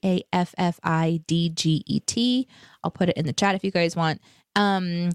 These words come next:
he probably could, but he lives so far away. He lives in, um, Las Vegas, and I live in the Midwest in Missouri. So it would be very difficult. My dad probably could, though,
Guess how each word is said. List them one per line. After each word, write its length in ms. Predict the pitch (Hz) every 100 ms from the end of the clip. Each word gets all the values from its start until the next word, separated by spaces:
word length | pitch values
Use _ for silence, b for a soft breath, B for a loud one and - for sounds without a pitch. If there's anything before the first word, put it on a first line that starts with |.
| - B B
he 320 | B - - 320
probably 420 | 339 381 330 320
could, 460 | - 339 403 170 -
but 120 | 202
he 200 | 254 262
lives 580 | 262 277 262 233 - - -
so 400 | - - 294 302
far 240 | 277 226
away. 480 | 214 202 147 - -
He 300 | _ - 214
lives 400 | 220 233 214 190 -
in, 460 | 196 190 180 175 -
um, 560 | - 175 160 151 147 147 -
Las 240 | 165 165
Vegas, 600 | - 160 - - - - -
and 80 | 185
I 220 | - 175 226
live 260 | 240 226 -
in 180 | 202 190
the 80 |
Midwest 560 | 185 175 170 156 156 - -
in 160 | 147
Missouri. 720 | 147 165 151 151 - - - -
So 420 | - - 175 165
it 60 | 170
would 160 | 185 180
be 500 | 180 175 165 160 165 _ _ _
very 240 | 175 180 170
difficult. 340 | 160 - -
My 140 | - 190
dad 420 | 190 233 240 311
probably 360 | - 226 185 160
could, 280 | - 143
though, 280 | - 147 160